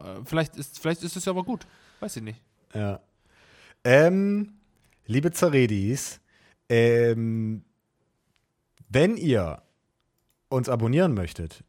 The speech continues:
Speaker 2: dürft ihr das sehr gerne tun. Und zwar, äh, überall, wo ihr uns hören mögt,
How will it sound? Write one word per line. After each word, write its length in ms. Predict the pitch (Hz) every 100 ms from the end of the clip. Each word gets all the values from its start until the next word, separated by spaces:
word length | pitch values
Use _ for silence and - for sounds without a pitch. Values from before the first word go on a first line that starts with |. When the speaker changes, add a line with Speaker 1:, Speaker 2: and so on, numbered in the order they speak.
| 135
Speaker 2:
dürft 160 | 135
ihr 40 | 139
das 120 | 131
sehr 140 | 131
gerne 180 | 117 110
tun. 460 | 101 117 123 202 254
Und 180 | 123 117
zwar, 600 | - 110 110 120 165 208 _ - - -
äh, 260 | 113 113 131
überall, 540 | 151 170 151 151 156 131
wo 260 | 120 131
ihr 380 | 139 139 127 127 - -
uns 260 | 123 113
hören 300 | 135 147 156
mögt, 500 | 120 110 131 - -